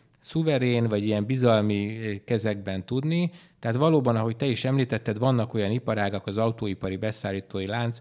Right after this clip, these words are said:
ahol nem annyira látunk politikailag támogatott szereplőket, de az építőipar, a média, a kommunikációs költések, részben a bankszektor, és most ugye újabban, legújabban az informatika,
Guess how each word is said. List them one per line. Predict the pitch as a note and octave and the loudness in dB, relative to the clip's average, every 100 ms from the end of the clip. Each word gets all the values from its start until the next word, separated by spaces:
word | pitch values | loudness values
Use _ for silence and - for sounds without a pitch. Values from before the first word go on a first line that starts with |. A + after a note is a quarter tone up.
| - - | -16 -14
ahol | G#2 G2 | -8 -2
nem | A2 G#2 | 2 2
annyira | G2+ G2 G2 G2+ | 2 0 -2 -2
látunk | G2 F#2+ G#2 F#2+ | -2 -4 -6 -6
politikailag | A2 G2 - G2+ G2+ G2 F#2 | -4 -4 -6 -8 -6 -6 -6
támogatott | - G2+ G2+ G2 F2+ F#2+ | -4 -4 -2 -4 -6 -10
szereplőket, | - A2+ B2+ D3 C#3+ - F#3 F3+ - - - _ - | -8 -8 -8 -4 -4 -2 -6 -6 -18 -20 -20 _ -8
de | A#2 A2 | 2 4
az | A#2 | 4
építőipar, | D3+ C#3 A#2+ B2+ A#2 A2+ A2 G#2+ G#2+ | 0 0 0 2 2 2 2 4 4
a | F#2 F2 A2 | 0 -2 0
média, | A2+ G#2+ G#2+ G#2 G2+ G2+ G2+ G2+ | 0 0 0 0 0 0 -2 -4
a | |
kommunikációs | - A#2 G#2+ G#2 - G2 - G2+ G2 - | -2 0 2 0 -2 -4 -4 -6 -6 -4
költések, | B2 A2+ G2+ A#2 G#2 - A2 G2+ G2 - - _ _ - | 0 0 0 -2 -4 -4 -6 -6 -8 -14 -20 _ _ -4
részben | G#2 F#2+ G2+ F#2+ | -2 -2 -4 -4
a | |
bankszektor, | G2 A2 - A2 G2 - G2+ G#2 | 0 0 0 -4 -4 -4 -4 -4
és | F#2+ A2 | -6 -10
most | - - | -12 -10
ugye | A2+ G2+ | -6 -4
újabban, | G#2 G#2 G2+ G2 | -2 -4 -6 -8
legújabban | G2+ G#2 G#2+ G2 G2+ | -6 -4 -6 -6 -10
az | G2 A2 | -8 -4
informatika, | B2+ - C3 C3 D3 C#3+ D3+ | -4 0 0 0 -4 -4 -2